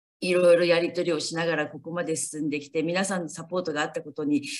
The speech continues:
あの、本当に感謝を申し上げたいと思っております。ありがとうございます。あの、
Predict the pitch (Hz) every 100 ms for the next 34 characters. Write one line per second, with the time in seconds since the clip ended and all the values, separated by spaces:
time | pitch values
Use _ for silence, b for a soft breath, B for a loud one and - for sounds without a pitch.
0 | B - 185 185 214 208 208 202 202 196
1 | 180 160 160 165 160 156 151 147 147 147
2 | 156 147 151 160 160 160 165 156 147 151
3 | 135 143 - - _ B B B B B
4 | B B _ b - 190 202 202 196 190
5 | 190 190 185